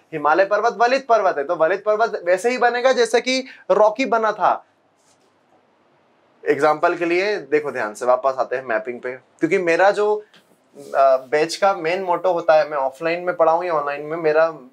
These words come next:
मुख्य उद्देश्य होता है कि मैं मैपिंग को बेस बना के पढ़ाऊँ, क्योंकि उसमें इंटरेस्ट बना होता है और उसमें आप रटना नहीं पड़ता है आपको।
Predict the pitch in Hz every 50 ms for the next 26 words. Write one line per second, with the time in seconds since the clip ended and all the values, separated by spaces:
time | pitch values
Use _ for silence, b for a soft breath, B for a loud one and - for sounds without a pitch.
0 | 139 135 143 185 185 - - - 202 175 160 110 170 180 - - 175 143 156 165
1 | 175 175 180 185 190 196 196 180 156 147 143 143 143 - 175 185 190 185 196 170
2 | 156 156 160 139 151 143 139 135 139 147 143 127 117 107 104 - _ _ _ _
3 | _ _ - 160 170 175 160 143 135 143 151 147 170 170 170 170 165 165 160 170
4 | 175 202 226 B B B B B B - 135 139 - - 170 175 185 160 - 143
5 | 143 143 160 170 175 185 180 185 185 - 143 127 - - 123 - - - - -
6 | 113 104 -